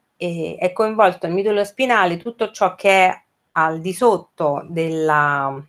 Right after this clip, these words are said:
lesione spinale, eh, ha problemi di, ehm,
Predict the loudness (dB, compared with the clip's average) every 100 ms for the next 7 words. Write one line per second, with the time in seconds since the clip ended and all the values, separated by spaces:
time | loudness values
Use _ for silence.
0 | _ _ -10 -10 -6 -6 -6 -8 -4 0
1 | 2 2 2 2 0 -4 _ _ _ _
2 | -6 -4 -4 -4 -6 0 0 0 -4 -4
3 | 0 2 2 0 -6 -6 -8 -8 -6 -4
4 | -4 -4 -6 -8 -10 -12 -14 -16 -14 -16